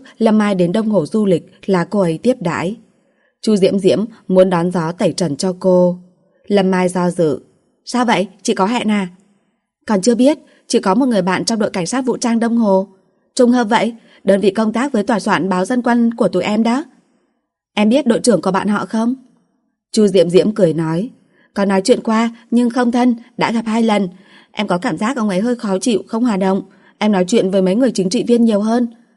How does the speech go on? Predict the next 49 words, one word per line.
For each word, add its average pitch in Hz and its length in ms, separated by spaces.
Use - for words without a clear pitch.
Bạn 208 180
của 208 80
chị - 180
là 220 100
anh 226 100
ta 233 120
à?" 214 240
Lâm 196 260
Mai 185 180
nghĩ 180 180
thầm, 175 320
không 269 220
chỉ 226 140
có 160 220
khó 160 240
hòa 202 160
hợp 165 260
đâu. 190 300
Nếu 208 160
như 220 100
không 240 220
phải 190 240
cô 196 140
đánh 170 200
không 226 180
lại 190 160
anh, 185 300
cô 214 120
đã 240 160
sớm 170 240
đánh 160 180
anh 196 200
tám 165 260
trăm 240 200
lần 165 260
cho 233 140
khỏi 214 260
xuống 160 200
giường 170 260
luôn 202 200
rồi. 156 360
Lúc 269 220
này, 170 260
có 175 120
một 240 200
cuộc 175 160
gọi 165 180
khác 247 240
đến. 175 300